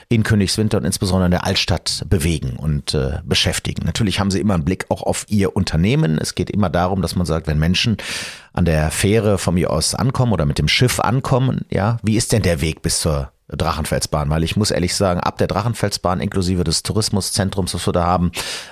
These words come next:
ähm, ist Königswinter, äh, vorbildlich, ist eine Vor-, Vorzeigestadt, finde ich. Der Weg, sag ich mal, vom Rhein jetzt, äh, bis zu Ihnen war lange Zeit, wir reden da über eine Unterführung, die wir seit Jahren wollen, die jetzt aber kommen soll und so weiter.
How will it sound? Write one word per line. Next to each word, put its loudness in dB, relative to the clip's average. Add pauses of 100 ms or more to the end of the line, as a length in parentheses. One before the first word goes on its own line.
ähm, 0 (200)
ist -4
Königswinter, 0
äh, -16
vorbildlich, 0
ist -8
eine 0 (280)
Vor-, 2 (180)
Vorzeigestadt, 0
finde 0
ich. -8 (360)
Der 4
Weg, 4
sag 0
ich -4
mal, 2
vom 0
Rhein 2
jetzt, -2
äh, -2
bis 0
zu -2
Ihnen -2
war 2
lange 2
Zeit, 0
wir 0
reden 2
da 4
über 2
eine 2
Unterführung, 2
die 2
wir 4
seit 2
Jahren 2
wollen, 2
die 0
jetzt 0
aber 2
kommen 0
soll 0
und -2
so -2
weiter. 0